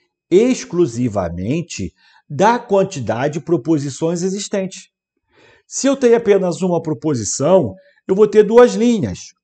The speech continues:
ou é verdade ou é falsidade. Agora, se eu tenho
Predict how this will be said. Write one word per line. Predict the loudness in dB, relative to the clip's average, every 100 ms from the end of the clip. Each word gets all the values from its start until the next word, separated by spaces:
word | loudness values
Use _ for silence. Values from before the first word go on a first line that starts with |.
| _ _ 2
ou | 8 8 8
é | 2
verdade | 0 -2 0 0 0 0 -4 -2
ou | 4 4
é | 4
falsidade. | 0 -4 -4 -2 0 2 0 -4 -14 _ _ -20 -14
Agora, | -8 2 2 2
se | -4 -6 -2
eu | 0 -2
tenho | 6 8 8 4 -2